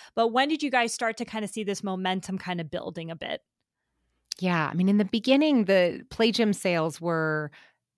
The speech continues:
Speaker 2: not amazing, but we started iterating on our, on our ads, and we started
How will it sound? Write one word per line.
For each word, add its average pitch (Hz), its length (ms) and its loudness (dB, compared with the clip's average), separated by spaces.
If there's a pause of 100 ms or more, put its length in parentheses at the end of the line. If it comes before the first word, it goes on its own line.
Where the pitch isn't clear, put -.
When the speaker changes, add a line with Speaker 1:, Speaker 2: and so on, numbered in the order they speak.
Speaker 2:
not 180 560 4
amazing, 160 680 0
but 214 140 0
we 196 80 -4
started 190 460 -2
iterating 180 520 -2
on 156 140 -4
our, 151 580 -4
on 190 120 2
our 233 120 4
ads, 165 420 -2
and 180 120 -4
we 180 80 0
started 175 280 -2